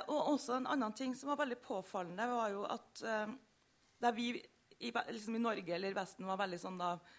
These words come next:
skeptisk til U S As invasjon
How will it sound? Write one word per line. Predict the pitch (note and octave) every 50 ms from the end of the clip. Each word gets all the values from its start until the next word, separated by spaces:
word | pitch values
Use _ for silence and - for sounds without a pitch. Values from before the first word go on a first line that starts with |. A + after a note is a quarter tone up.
| - - -
skeptisk | - - - - - F3+ F3 - - - - F#3+ F#3 F#3+ - -
til | G3+ G3 F#3+ G3 G3 F#3+ - - F#3
U | F#3 F#3+
S | F#3+ - - F#3 F3+
As | F3 F3+ F3+ - - - - - - - - -
invasjon | F#3+ G3+ G3+ G3 F#3+ - - G#3 A3 A#3 A#3 A#3+